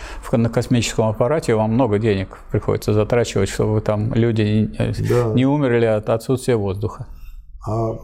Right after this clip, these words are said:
Speaker 2: я недавно узнал факт, который к своему греху не знал. Оказывается, Беляев, который написал «Продавец воздуха», он жил в городе Пушкине.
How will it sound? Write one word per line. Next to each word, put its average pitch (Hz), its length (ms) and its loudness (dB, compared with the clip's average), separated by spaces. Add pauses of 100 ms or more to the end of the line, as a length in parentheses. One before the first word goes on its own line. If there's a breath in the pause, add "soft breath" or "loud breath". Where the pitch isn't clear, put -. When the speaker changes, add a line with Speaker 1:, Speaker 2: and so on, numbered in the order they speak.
(120)
Speaker 2:
я 123 240 2
недавно 135 560 2
узнал 123 480 4
факт, - 360 -2
который 117 460 0
к - 80 -10
своему 117 640 2
греху 110 440 0
не 107 140 2
знал. 117 320 2
Оказывается, 113 760 0
Беляев, 113 760 -2 (720 soft breath)
который 110 320 0
написал 107 400 -2
«Продавец 107 520 0
воздуха», 104 540 -2
он 98 180 -2
жил 131 180 2
в 123 80 -2
городе 127 360 2
Пушкине. 117 540 -2